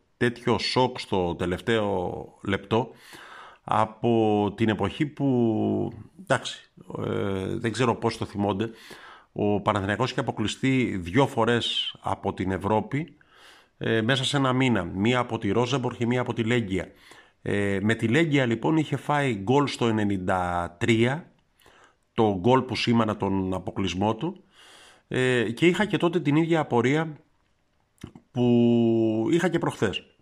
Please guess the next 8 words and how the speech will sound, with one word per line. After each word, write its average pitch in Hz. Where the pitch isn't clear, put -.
στο 110
μάτς 120
με 117
τον 107
Αστέρα 107
Τρίπολης. 90
Μόλον 101
ότι 113